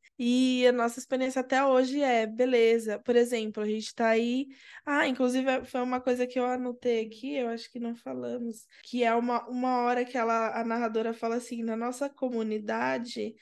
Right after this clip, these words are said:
é, a gente não fala sobre os nossos corpos." E aí le-, me lembrou a nossa série, né?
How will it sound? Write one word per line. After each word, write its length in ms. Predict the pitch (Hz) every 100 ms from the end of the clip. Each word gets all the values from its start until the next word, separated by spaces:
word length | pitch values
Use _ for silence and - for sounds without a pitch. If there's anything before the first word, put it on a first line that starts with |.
| -
é, 280 | 220 226 220 226
a 80 |
gente 240 | 233 233 247
não 120 | 240
fala 260 | - 247 254
sobre 240 | 262 254
os 80 | 254
nossos 400 | 233 233 262 269
corpos." 800 | - 214 214 220 - 226 - - -
E 100 | 226
aí 180 | 233
le-, 200 | 247 254 247
me 140 | 247
lembrou 500 | 247 277 262 240 240
a 100 | 269
nossa 300 | 247 226 240
série, 460 | 240 - 220 214 208
né? 260 | 208 196